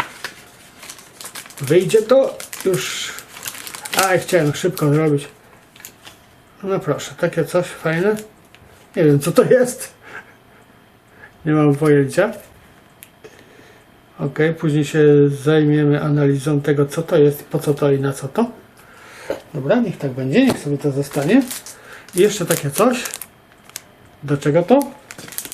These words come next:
Do czego to służy? Też nie wiem. Ale takie niespodzianki są zawsze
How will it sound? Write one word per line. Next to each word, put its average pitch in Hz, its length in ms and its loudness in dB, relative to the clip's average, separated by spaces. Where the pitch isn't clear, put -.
Do - 60 -12
czego 240 240 4
to 240 120 2
służy? 226 420 4
Też 165 380 0
nie 165 100 2
wiem. 190 460 4
Ale 156 60 0
takie 165 260 0
niespodzianki 170 800 2
są 165 260 2
zawsze 165 420 2